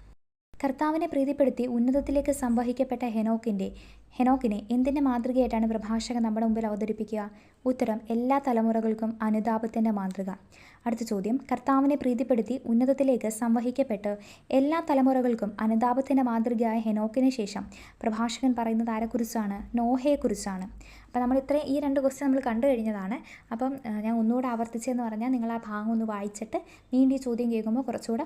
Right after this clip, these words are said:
മനസ്സിലാകും, അതിനു വേണ്ടിയാണ്. അടുത്ത ചോദ്യം, തികഞ്ഞ നീതിമാനായിട്ട്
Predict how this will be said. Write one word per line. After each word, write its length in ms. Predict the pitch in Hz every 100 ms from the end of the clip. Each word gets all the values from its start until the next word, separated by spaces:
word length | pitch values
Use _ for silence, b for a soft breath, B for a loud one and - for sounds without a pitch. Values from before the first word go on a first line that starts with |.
| 285
മനസ്സിലാകും, 460 | 202 196 208 190 202
അതിനു 220 | 214 214
വേണ്ടിയാണ്. 400 | 202 196 185 190 B B B B
അടുത്ത 200 | 254 269
ചോദ്യം, 260 | 240 202 262 -
തികഞ്ഞ 340 | 294 294 349 370
നീതിമാനായിട്ട് 720 | 311 294 311 302 285 247